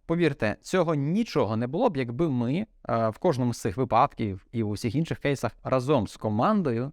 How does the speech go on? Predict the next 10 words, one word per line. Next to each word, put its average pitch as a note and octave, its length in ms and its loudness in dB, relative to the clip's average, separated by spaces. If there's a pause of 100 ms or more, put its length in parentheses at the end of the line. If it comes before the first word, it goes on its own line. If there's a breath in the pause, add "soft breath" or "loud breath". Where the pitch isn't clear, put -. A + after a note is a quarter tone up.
(140)
на B2 140 0
самому A#2+ 420 0
початку - 500 -6 (280 soft breath)
не C#3+ 180 0
сіли F3+ 400 -2
і C#3+ 160 -2
не C#3 120 2
визначили C3 680 -2 (600)
найприбутковіших C3 920 0
клієнтів. - 460 -6